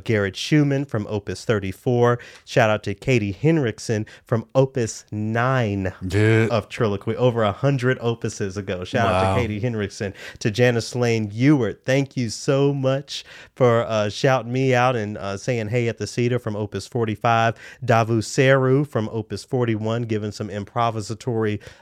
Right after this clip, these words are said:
Speaker 1: uh, free jazz, so-called free jazz back then."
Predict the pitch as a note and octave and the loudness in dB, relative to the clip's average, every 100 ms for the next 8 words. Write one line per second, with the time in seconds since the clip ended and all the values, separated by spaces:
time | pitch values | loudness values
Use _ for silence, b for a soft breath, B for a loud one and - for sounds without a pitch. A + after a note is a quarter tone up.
0 | - G#2+ G2 - B2 B2 A2 A2+ A2+ A2+ | -4 -2 -2 -2 2 2 2 2 2 0
1 | A#2 - B2+ - A#2+ A2+ A2 - A#2+ A2 | -2 0 0 2 -2 -2 -4 -4 -4 0
2 | A2+ A2+ A2+ - A#2 A2 - A#2 A2+ A2 | 0 0 -4 -4 -2 -2 -2 0 2 0